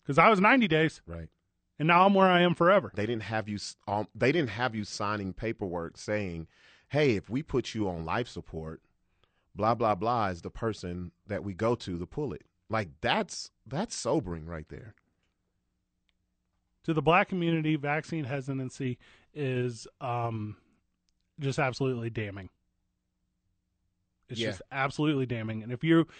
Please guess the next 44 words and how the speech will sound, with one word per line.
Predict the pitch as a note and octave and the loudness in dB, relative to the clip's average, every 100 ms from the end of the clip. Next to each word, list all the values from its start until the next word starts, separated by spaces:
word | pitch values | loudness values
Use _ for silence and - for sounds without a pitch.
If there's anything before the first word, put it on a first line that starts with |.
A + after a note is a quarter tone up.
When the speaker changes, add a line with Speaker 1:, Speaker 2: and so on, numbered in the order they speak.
| - | -12
Speaker 1:
if | C#3 | 0
you | E3 | 2
have | E3 | 2
a | C#3 | 0
platform | - F#3+ F#3+ G3 F#3 | 2 2 4 4 2
and | C#3+ C#3+ | 0 -2
you | C3 | -2
have | B2 | -4
a | |
dynamic | B2 C3 C#3 E3 F#3+ F#3+ | -2 -2 0 0 -2 0
enough | F3+ - | 0 2
voice, | D#3 D#3 C#3+ - - _ _ _ _ _ - | 4 6 4 -4 -20 _ _ _ _ _ -6
you | C#3+ D#3+ | -2 0
tell | - D#3 D3+ | 2 2 2
everyone. | C#3 A#2 G#2 E2+ - - | -2 -4 -6 -12 -18 -10
Speaker 2:
Yes. | G#2+ G2+ D#2+ - | -6 -6 -8 -4
Speaker 1:
LeBron | C#3 D#3 D#3+ | 2 4 6
James | D#3 D3+ - | 4 2 0
failed. | - G2 - _ _ _ _ | -6 -10 -12 _ _ _ _
Speaker 2:
That | A2+ B2+ | -4 -4
misinformation | B2+ C3+ D3 B2+ B2 A#2+ B2 C3 C3+ | -2 -2 -2 -6 -4 -2 -2 -2 -6
just | A2 G#2+ - - | -2 -4 -4 -6
adds | G2+ A2+ A#2 - | -4 -2 -4 -6
the | B2+ | -12
fuel | - G#2 G#2 G2+ | -6 -4 -4 -6
to | G#2 | -6
that | F#2 E2 | -6 -6
fire | - G2 G2 G2 F#2+ F2+ | -6 -2 -2 -2 -6 -8
that | G2+ E2 - _ _ _ _ _ _ - | -6 -6 -8 _ _ _ _ _ _ 0
will | C3+ | 2
not | C#3+ F3 F#3+ | 6 4 4
stop | C#3 C3+ F#2+ | -2 -2 0
burning. | A2 A2 E2+ - - | -2 -2 -8 -16 -2
Speaker 1:
No. | C#3+ B2+ _ _ _ - | 0 0 _ _ _ 0
Speaker 2:
But | A#2+ | 0
that's | - C#3+ - | 2 0 2
a | C3 | 0
big | A2 F2 G2+ B2 B2 | -2 -2 4 4 6
old | B2 A#2+ A#2+ | 6 6 6
gas | B2+ A#2+ A#2+ - | 4 4 2 0
t-, | - - | -16 -12
can | - A2 G#2 | -4 -2 0
right | F#2+ F#2+ - | -2 -4 -2
there. | G2+ F2 | -4 -4